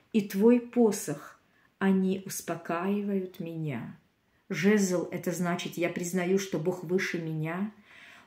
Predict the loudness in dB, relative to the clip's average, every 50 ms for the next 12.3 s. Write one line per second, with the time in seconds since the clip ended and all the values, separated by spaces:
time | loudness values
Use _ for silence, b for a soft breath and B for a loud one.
0 | B B 2 4 6 8 10 10 10 10 10 6 2 2 4 6 6 8 8 6
1 | 6 6 4 4 2 -2 -4 -2 -2 -4 -4 -4 -6 -10 -12 -16 -20 -20 _ _
2 | _ _ _ _ _ _ _ _ _ _ _ -10 -10 -10 -6 -2 0 0 0 2
3 | 0 -2 -4 -4 -8 -12 -18 -20 -20 _ _ _ _ _ _ _ _ _ -2 0
4 | 0 0 0 -2 -4 -4 -2 -2 0 0 0 0 -2 -6 -14 -20 _ _ _ _
5 | _ -8 -6 -2 2 2 4 6 6 6 6 4 2 0 0 4 4 4 4 2
6 | 0 -6 -6 -8 -10 -10 -10 b b b b b b b -2 4 4 6 6 6
7 | 4 4 2 2 4 4 2 2 0 -2 -4 -2 -2 0 0 0 -2 -2 -4 -6
8 | -6 -8 -10 -10 -10 -12 -12 -18 -20 _ _ _ _ _ _ _ _ _ _ _
9 | _ _ _ _ _ _ _ -14 -10 -10 -10 -10 -10 -10 -8 -8 -6 -6 -6 -6
10 | -6 -8 -10 -12 -12 -12 -12 -12 -12 -12 -14 -14 -14 _ _ _ _ _ _ _
11 | _ _ _ b b b b b b b b b b b b b b b b 2
12 | 4 4 4 2 0 -6